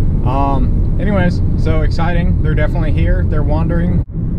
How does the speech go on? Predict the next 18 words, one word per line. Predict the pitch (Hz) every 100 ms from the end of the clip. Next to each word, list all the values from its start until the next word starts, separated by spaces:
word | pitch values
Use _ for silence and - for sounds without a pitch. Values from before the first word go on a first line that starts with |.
| - - - - -
Okay, | - - -
the | -
second | - 165 185
most | 165 147 -
common | 156 143 110
area | - - 143 143
is | - 117 - -
right | - - -
here. | - -
This | - - -
is | -
the | - -
Vogel | - - - 120
Canyon, | - - 120 110 107 - -
um, | - - - - - - - - - - - - - - - - - -
picket | 180 170 160
wire, | 151 151 151 151 147 - - - -
uh, | - - - 87 -